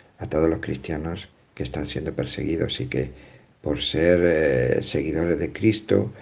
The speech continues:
pues los martirizan, los asesinan, eh, le quitan los derechos más básicos. Entonces yo creo que es muy importante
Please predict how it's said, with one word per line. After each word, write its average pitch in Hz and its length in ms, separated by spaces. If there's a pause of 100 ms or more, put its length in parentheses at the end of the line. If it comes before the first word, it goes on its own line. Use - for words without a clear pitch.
(320)
pues 71 300
los 76 200
martirizan, 90 1080
los 80 220
asesinan, 90 800 (500)
eh, 78 260
le 82 240
quitan 85 420
los 85 140 (100)
derechos 82 500
más 65 240
básicos. 101 580 (340)
Entonces - 340
yo 98 160
creo 98 180
que 98 300 (420)
es 92 180
muy 110 220
importante 90 960